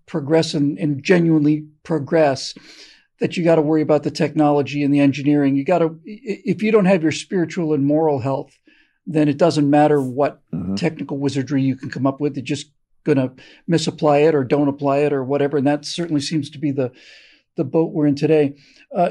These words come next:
Speaker 1: just to wrap this up, you know, we did a right angle this week, and Scott asked the question, "What does victory look like?" If you got, if, if conservatives got everything they wanted, what would victory look like? And just before he tossed me the question, he said, uh, "So do you have any ideas, or, or, or,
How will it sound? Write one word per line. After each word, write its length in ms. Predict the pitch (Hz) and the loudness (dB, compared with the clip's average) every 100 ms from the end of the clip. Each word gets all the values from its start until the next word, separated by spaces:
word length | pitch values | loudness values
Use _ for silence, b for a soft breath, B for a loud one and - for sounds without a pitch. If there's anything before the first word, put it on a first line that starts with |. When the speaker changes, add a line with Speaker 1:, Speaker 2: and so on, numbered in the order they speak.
| - | -2
Speaker 1:
just 220 | 214 214 | -2 -2
to 80 | 208 | -2
wrap 240 | 202 190 | -2 -2
this 200 | 175 - | -6 -2
up, 180 | 185 180 | -2 0
you 60 | 165 | -2
know, 120 | 165 | -2
we 100 | 156 | -2
did 160 | 160 156 | 0 0
a 120 | 143 | 0
right 300 | 170 170 165 | -2 -2 0
angle 380 | 156 143 139 180 _ | 0 0 -4 -8 _
this 280 | 151 143 - | -8 -8 -6
week, 220 | 160 139 - _ _ | -6 -6 -10 _ _
and 140 | 175 135 | -8 -8
Scott 340 | - 165 147 | -4 -2 2
asked 240 | 143 135 - | 2 0 -4
the 60 | |
question, 400 | - 143 - 147 | -6 -6 -4 -4
"What 140 | 131 147 | -2 -2
does 120 | 120 | -4
victory 420 | 135 160 139 131 | -4 -6 -6 -6
look 200 | 127 - | -6 -10
like?" 180 | 156 156 | -12 -12
If 100 | 139 | -8
you 60 | 139 | -4
got, 120 | 190 | -4
if, 140 | 180 | -2
if 160 | 208 - | -4 -2
conservatives 520 | 180 - 226 185 - | -4 0 0 0 -2
got 140 | 165 | -2
everything 300 | 175 160 160 | -2 -2 -2
they 100 | 143 | -2
wanted, 400 | 135 143 143 139 | -2 -2 -2 -4
what 140 | 160 196 | -8 -10
would 160 | 147 127 | -8 -6
victory 340 | 156 143 139 | -6 -6 -8
look 200 | 139 143 | -8 -8
like? 180 | 151 139 _ _ _ _ _ _ _ _ _ _ B B B B - | -10 -12 _ _ _ _ _ _ _ _ _ _ B B B B -6
And 100 | 175 | -4
just 140 | 202 | -2
before 240 | 226 - 196 | -6 -2 -2
he 60 | |
tossed 320 | - 180 170 180 | 0 -2 -2 -4
me 80 | |
the 80 | 151 | -6
question, 400 | - 160 160 151 | -2 -2 -2 -2
he 80 | 147 | -2
said, 280 | - 156 B B B B - | 0 -2 B B B B -12
uh, 260 | 165 - - | -10 -10 -10
"So 200 | - 175 | -4 0
do 80 | 175 | 2
you 40 | |
have 80 | 185 | 2
any 140 | 185 | 2
ideas, 400 | 175 139 185 180 | 2 2 2 2
or, 160 | 160 160 | 0 0
or, 220 | 156 165 | -2 -4
or, 320 | - 151 160 | -2 -2 -4